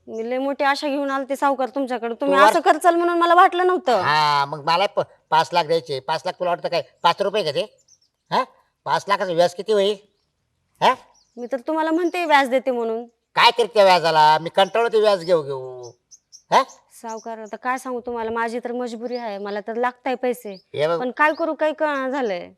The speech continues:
Speaker 2: हे बघ बाई, तुझी मजबुरी असेल, काय असेल, तू चांगला विचार कर आणि मला सांग. मी पैसे द्यायला तुला ना कबूल नाही.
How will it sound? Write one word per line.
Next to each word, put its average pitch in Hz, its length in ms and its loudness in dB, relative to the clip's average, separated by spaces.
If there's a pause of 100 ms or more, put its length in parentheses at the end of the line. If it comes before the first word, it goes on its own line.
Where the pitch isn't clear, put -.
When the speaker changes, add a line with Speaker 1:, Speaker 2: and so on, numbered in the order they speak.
(100)
Speaker 2:
हे 135 120 -2
बघ 156 120 -4
बाई, 156 160 2
तुझी 170 220 -8
मजबुरी 143 320 -6
असेल, 147 280 -4
काय 143 220 -4
असेल, 139 160 -4 (100)
तू 135 60 -14
चांगला 147 240 -8
विचार 139 320 -4
कर 151 280 -4 (460)
आणि 113 120 -20
मला 147 260 -2
सांग. 95 220 -10 (680)
मी 131 100 -12
पैसे 160 220 -4
द्यायला 143 220 -2
तुला 147 220 -4 (140)
ना 139 180 -6
कबूल 143 300 -4
नाही. 131 160 -12